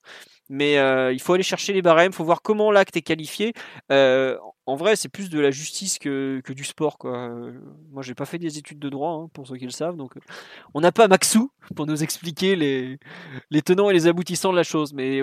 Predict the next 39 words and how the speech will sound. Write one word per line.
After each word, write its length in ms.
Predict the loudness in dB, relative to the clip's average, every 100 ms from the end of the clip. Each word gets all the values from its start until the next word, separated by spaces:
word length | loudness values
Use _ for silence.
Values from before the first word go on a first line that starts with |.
| -2
il 80 | -4
faut 160 | -6 0
voir, 200 | 2 2
il 60 |
faut 120 | 2 2
aller 120 | 2
vérifier. 300 | -2 -8 -6
Mais 100 | -4
en 60 | -2
général, 360 | 2 4 4
crachat, 320 | 4 -2 -2
tu 120 | -6 -8
prends 160 | -8
vite 140 | -10 -6
quatre, 160 | -6
cinq 180 | -6 -6
matchs, 240 | -8 -8
hein. 140 | -12 -4
Alors 220 | 2 6
après, 400 | 4 4 4 4
euh, 120 | 4 0 -8 -20 -20 _
faudra 240 | -10 0 2
voir 220 | 4 2
si 240 | 0 -6
c'est 160 | -8 -8
filmé, 720 | -10 -8 -2 0 2 2 2
euh, 500 | 2 0 -4 -10 -16
on 100 | -14
sait 160 | -12 -4
pas 160 | 0 0
les 40 |
circonstances 760 | 0 -6 -8 -8 -4 -2 -2 -8
et 40 |
tout 140 | -12
ça, 220 | -2 2 2
les 160 | 0
insultes, 480 | -6 -6 -6 -6 -6
euh, 120 | -8
bon. 180 | -8 -14